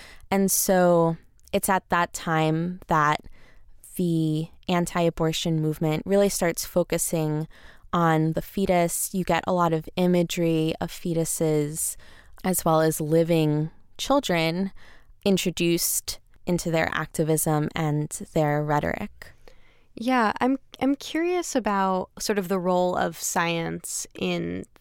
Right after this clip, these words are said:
Speaker 2: the development of these different phrases and arguments and kind of ideologies, uh, how they've developed. 'Cause as you said, a lot of the language that we see coming out of the anti-abortion movement, like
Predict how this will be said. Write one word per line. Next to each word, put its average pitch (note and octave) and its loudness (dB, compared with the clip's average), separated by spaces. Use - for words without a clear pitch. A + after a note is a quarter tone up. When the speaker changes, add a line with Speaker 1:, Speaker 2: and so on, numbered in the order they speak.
Speaker 2:
the F#3+ -4
development E3+ -4
of - -2
these F#3+ 0
different F3+ -2
phrases F#3+ 2
and E3 -4
arguments F3+ -2
and F#3 -8
kind F3 -6
of E3+ -8
ideologies, F3+ -2
uh, G3 -6
how F3 -4
they've F3 -4
developed. E3+ -2
'Cause A3 -2
as B3 2
you C4 2
said, G#3 2
a G3+ 0
lot F#3 2
of F#3+ -4
the G3 0
language F#3 -2
that - -6
we G3 0
see F3+ -4
coming F3+ -2
out B3 2
of B3 0
the G3+ 0
anti-abortion F3+ -2
movement, F3+ -4
like F3+ -6